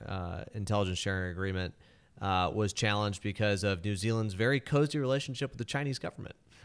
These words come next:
Uh, and to put that in perspective, uh, the Five Eyes are the only ones that actually share on U S secret networks.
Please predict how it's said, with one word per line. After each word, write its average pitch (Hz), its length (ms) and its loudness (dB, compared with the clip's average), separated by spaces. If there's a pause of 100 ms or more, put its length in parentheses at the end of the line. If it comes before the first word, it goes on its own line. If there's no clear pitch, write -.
(300)
Uh, 98 540 4
and 110 680 2
to 117 100 -2
put 151 160 2
that 131 160 6
in 117 80 2
perspective, 110 680 2 (440)
uh, 104 480 4 (100)
the 117 160 -2
Five 143 260 6
Eyes 143 220 8
are 131 60 4
the 113 140 4
only 127 300 4
ones 123 220 2
that 113 100 2
actually 104 360 2
share 107 720 2 (380)
on 104 560 2
U 113 280 2
S 110 160 4
secret 104 400 -2
networks. - 640 -8